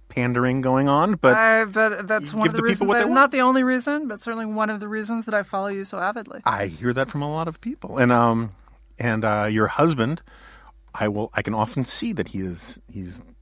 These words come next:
Speaker 1: favoriting or liking various dog <laughs> videos, but v-, almost no punditry.
Speaker 2: Oh, yeah, no,
Speaker 1: Uh, <laughs>
Speaker 2: he's,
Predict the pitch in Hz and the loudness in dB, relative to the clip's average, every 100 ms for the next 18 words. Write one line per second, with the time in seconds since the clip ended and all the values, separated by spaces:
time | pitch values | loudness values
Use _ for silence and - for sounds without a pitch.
0 | _ - - 135 131 127 120 98 101 120 | _ -12 2 4 4 4 4 2 2 2
1 | 120 104 120 - _ _ _ - 107 117 | 2 -4 -4 -12 _ _ _ -12 -2 2
2 | 113 110 113 135 143 127 135 120 117 139 | 2 0 4 8 8 6 4 6 6 4
3 | 156 131 123 123 131 139 135 123 143 139 | 4 2 2 0 -2 2 2 4 4 4
4 | 170 180 135 104 - - - - - 262 | 4 4 2 -2 -2 -12 -18 -6 6 6
5 | 294 302 269 - - 254 349 | 8 8 8 6 6 4 2